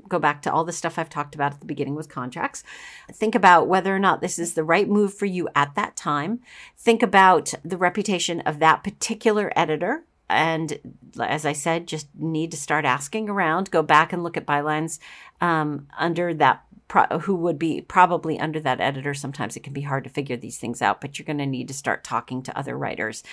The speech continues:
It's important to do this no matter what, to network with other writers. You, you find out all the good information that way.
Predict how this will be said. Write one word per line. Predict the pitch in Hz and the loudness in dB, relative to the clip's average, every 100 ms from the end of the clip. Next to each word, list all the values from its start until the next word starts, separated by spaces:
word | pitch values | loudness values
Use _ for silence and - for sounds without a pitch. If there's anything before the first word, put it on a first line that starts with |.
| - - | -18 -16
It's | - | -2
important | 294 277 320 208 214 | 0 4 4 4 0
to | |
do | 180 170 | 0 0
this | 131 131 147 | -2 -6 -6
no | 139 | -2
matter | 131 135 | 0 0
what, | 135 - - | -2 -4 -4
to | - | -8
network | 143 143 - 143 | -4 -4 -6 -12
with | 139 139 | -12 -6
other | 123 117 | -6 -4
writers. | 113 73 - 104 - | -6 -6 -6 -8 -8
You, | 147 143 | -8 -8
you | 151 | -10
find | 151 160 151 | -4 -4 0
out | 139 135 | 0 0
all | 120 | -4
the | 139 | -6
good | 135 - | -6 -6
information | 117 147 - - - | -8 -12 -12 -10 -10
that | - - | -10 -8
way. | - | -10